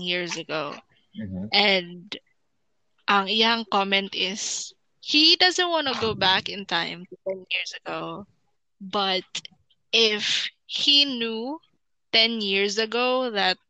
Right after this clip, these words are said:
Speaker 1: this would happen, he would not have smiled that much in the photo.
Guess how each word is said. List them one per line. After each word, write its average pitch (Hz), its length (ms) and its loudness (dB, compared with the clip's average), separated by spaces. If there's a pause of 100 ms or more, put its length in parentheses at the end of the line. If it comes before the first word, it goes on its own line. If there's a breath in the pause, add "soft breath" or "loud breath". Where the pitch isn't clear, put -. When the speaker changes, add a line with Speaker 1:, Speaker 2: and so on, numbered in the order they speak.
(140)
Speaker 1:
this 208 500 -2
would 202 280 -6
happen, 233 640 0 (960 loud breath)
he - 200 2
would 254 220 -2
not 220 240 4
have 208 220 2
smiled 202 800 4
that 214 200 2
much 202 480 0
in 208 180 -6
the 202 100 -2
photo. 214 520 -4